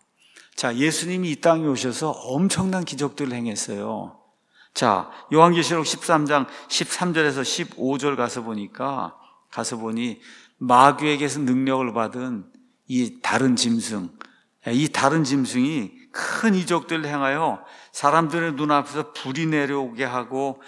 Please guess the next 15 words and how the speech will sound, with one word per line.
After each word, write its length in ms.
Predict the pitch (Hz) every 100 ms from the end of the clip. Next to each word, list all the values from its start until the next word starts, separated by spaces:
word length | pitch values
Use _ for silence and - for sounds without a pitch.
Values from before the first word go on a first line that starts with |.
| - -
짐승의 480 | - 156 143 165 156
눈앞에서 460 | 151 143 139 147
기적들을 560 | 143 - 120 135 156 143
행할 260 | 135 139 139
권능을 520 | 110 131 135 139 127
소유하고 840 | - 131 120 117 110 123 127 127 - - -
형상을 600 | - 190 190 151 165 156
만들고 680 | 143 127 117 117 131 139 - - - -
그리고 280 | 151 147
형상, 520 | 165 - 185 165 165 147
여러분, 380 | 147 151 160
돌덩어리가 680 | - 143 151 185 170 151 147
말을 500 | 143 117 - - 160
하게 180 | 151 143
만들어요. 1000 | 139 127 123 120 110 104 107 113 - -